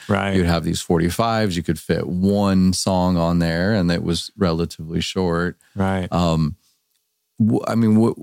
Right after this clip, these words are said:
Speaker 2: what's your, what's your thoughts on this? Because it's like, do you, are you good with just, like, a standalone song? Like, it seems like you're, or are you hoping that you can tell longer stories?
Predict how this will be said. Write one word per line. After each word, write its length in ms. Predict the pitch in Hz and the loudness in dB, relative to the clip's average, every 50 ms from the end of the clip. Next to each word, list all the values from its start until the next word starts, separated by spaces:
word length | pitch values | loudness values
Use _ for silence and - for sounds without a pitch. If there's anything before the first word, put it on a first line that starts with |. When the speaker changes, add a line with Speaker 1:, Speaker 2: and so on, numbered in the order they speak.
| - | -6
Speaker 2:
what's 340 | - 110 110 120 123 - - - | 0 2 2 2 2 0 -2 -2
your, 80 | 110 | 0
what's 200 | 101 113 123 - | 2 0 2 0
your 100 | - 110 | -2 -2
thoughts 360 | 95 - 92 82 87 90 - | -2 0 0 0 0 0 0
on 140 | - 87 82 | 0 0 2
this? 200 | 80 82 85 - | 2 0 0 -2
Because 460 | - - 82 - - 90 85 82 82 | -2 -4 -2 0 2 0 0 0 -2
it's 180 | 85 82 - - | -2 -4 -2 -2
like, 340 | 85 80 80 78 - - - - _ 55 101 98 95 87 85 87 | -2 -2 -2 -4 -6 -12 -18 -18 _ -10 -6 -6 -6 -6 -6 -2
do 100 | - 98 | 2 2
you, 640 | 92 92 92 92 95 95 92 90 90 90 - - - _ _ _ - | 4 4 4 4 4 4 4 2 2 0 -2 -6 -12 _ _ _ -2
are 60 | 101 | 0
you 180 | 101 98 110 107 | 2 4 2 2
good 320 | 87 - 98 95 104 117 | 2 0 0 2 2 2
with 140 | 131 139 123 | 2 0 0
just, 260 | - - 113 101 - - | 0 -2 -2 -2 -2 -2
like, 180 | 87 85 - | -2 -4 -2
a 100 | - 90 | -2 -4
standalone 720 | 90 - - - - 95 92 98 101 95 95 95 92 87 87 | -2 -2 -4 -2 -2 0 2 4 4 4 4 4 4 2 0
song? 400 | - - 82 82 90 101 120 123 | 0 -2 -2 0 0 2 2 2
Like, 220 | 110 87 82 - - | 0 0 -2 -2 -4
it 80 | 85 - | -6 -2
seems 220 | - 95 95 90 | 0 0 2 2
like 200 | 92 85 78 - | 0 -2 -4 -4
you're, 200 | 82 82 82 80 - - _ _ _ _ _ _ _ - | -4 -4 -4 -6 -10 -18 _ _ _ _ _ _ _ 0
or 260 | 87 90 90 - - | 2 2 2 0 0
are 140 | 90 92 95 | 0 2 4
you 400 | 95 92 90 87 87 90 - 90 | 4 4 4 4 2 2 0 0
hoping 460 | 90 110 120 127 - - 101 92 90 | 0 0 0 0 0 0 0 2 2
that 180 | 90 85 85 | 0 0 0
you 100 | 87 87 | -2 -2
can 180 | 82 - 87 82 | 0 0 0 0
tell 280 | - - 90 85 82 82 | 0 0 0 0 0 0
longer 320 | 82 78 80 80 85 85 | 0 -2 -2 -2 -2 -4
stories? 800 | 85 - - - 85 85 85 85 80 80 82 82 82 80 85 | -4 -6 -4 -4 -2 -2 -2 -2 -2 -2 -2 -4 -4 -4 -8